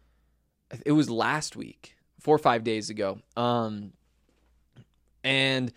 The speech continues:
basically just asked a whole bunch of guys on the team who has the best hair. Uh, the options wound up being Brady Russell, of course, uh, John Van Diest, of course, uh, I-, Isaiah Lewis, of course,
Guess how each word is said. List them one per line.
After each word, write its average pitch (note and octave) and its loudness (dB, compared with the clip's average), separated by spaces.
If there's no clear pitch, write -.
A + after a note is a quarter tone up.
basically D3 2
just C#3 -2
asked C3 0
a C3 2
whole B2+ 2
bunch B2 -2
of A2+ -6
guys A#2+ 2
on A#2 -2
the A#2 -4
team C#3+ -4
who B2+ -2
has C3 2
the B2 -6
best B2 0
hair. B2+ 0
Uh, A#2+ -2
the B2 2
options C#3 -2
wound C3+ 2
up A#2 -2
being A#2+ -4
Brady C#3 2
Russell, B2+ 0
of A#2+ -6
course, B2+ 0
uh, G#2+ -2
John A#2+ -2
Van A#2 -2
Diest, B2+ -6
of A#2 -4
course, B2 -2
uh, G#2 0
I-, A#2 2
Isaiah A#2+ 0
Lewis, C3+ 2
of A#2+ -2
course, B2 0